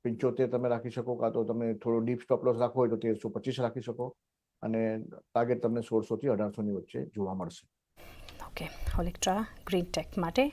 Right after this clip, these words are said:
Speaker 2: તેરસો પચીસનો સ્ટોપ લોસ રાખો અને સોળસોના પહેલા અને એની ઉપર અઢારસો સુધીના ટાર્ગેટ જે છે પહોંચતા બતાવી શકે છે. પ્રદીપ, અ, સ-, Jio Financial પર તમારું ફર્સ્ટ રિકમેન્ડેશન હતું, હવે સેકન્ડ પિક જાણીએ.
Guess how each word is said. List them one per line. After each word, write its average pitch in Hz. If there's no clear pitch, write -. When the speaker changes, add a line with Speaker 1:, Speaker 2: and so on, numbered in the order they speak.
Speaker 2:
તેરસો 180
પચીસનો 202
સ્ટોપ 180
લોસ 180
રાખો 165
અને 202
સોળસોના 185
પહેલા 180
અને 190
એની 170
ઉપર 170
અઢારસો 202
સુધીના 175
ટાર્ગેટ 180
જે 175
છે 175
પહોંચતા -
બતાવી 170
શકે -
છે. 175
પ્રદીપ, 285
અ, 214
સ-, -
Jio 202
Financial 247
પર 262
તમારું 240
ફર્સ્ટ 233
રિકમેન્ડેશન 226
હતું, 233
હવે 208
સેકન્ડ 202
પિક 196
જાણીએ. 202